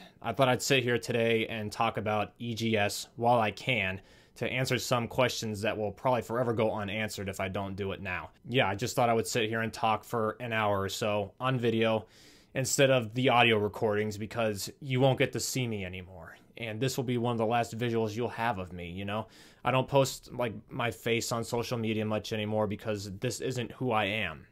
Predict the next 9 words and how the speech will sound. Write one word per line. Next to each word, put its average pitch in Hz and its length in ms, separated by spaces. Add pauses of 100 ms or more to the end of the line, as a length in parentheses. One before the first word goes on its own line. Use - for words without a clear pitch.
(200)
you 107 100
know? 107 300 (220)
I'm 110 160
Andrew 123 320
Blaze. 113 520
I'm 104 200
not 113 260 (300)
this 131 360
here. 117 540